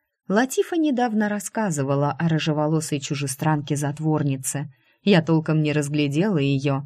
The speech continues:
из-за низко надвинутого на глаза капюшона. А когда Амин его снял, то незнакомка стояла к нам спиной, но что-то неуловимо знакомое было в её образе, и мне казалось подозрительным то,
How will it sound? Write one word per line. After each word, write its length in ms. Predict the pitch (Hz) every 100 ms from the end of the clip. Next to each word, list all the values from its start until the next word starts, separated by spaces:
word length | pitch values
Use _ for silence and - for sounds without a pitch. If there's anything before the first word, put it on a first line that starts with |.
| - _ -
из-за 280 | 180 165 156
низко 340 | 160 156 -
надвинутого 640 | 156 151 147 160 147 147 143
на 140 | 143
глаза 420 | 139 143 143 143
капюшона. 840 | 139 131 147 151 - 147 143 139 143 _ _ _ _
А 80 | 160
когда 320 | 165 160 160
Амин 420 | 156 170 170 170
его 320 | 143 147 139
снял, 560 | 131 - 165 185 147 127 - _ -
то 80 |
незнакомка 800 | 190 180 165 170 170 226 202 175
стояла 520 | 170 175 175 190 185
к 80 | 175
нам 200 | 190 185
спиной, 540 | 170 - 208 202 160 127 - - _ _
но 140 | 214
что-то 400 | 226 - 302 294
неуловимо 760 | 262 269 262 254 247 269 254 240
знакомое 800 | 226 226 - 247 208 160 151
было 360 | 156 196 185 143
в 60 | 143
её 360 | 151 160 170
образе, 800 | - 190 170 151 143 139 131 131 _ _ -
и 80 | 180
мне 240 | 190 185
казалось 500 | 175 165 196 190 175
подозрительным 1000 | - 180 190 190 196 131 127 127 127 127
то, 260 | 214 196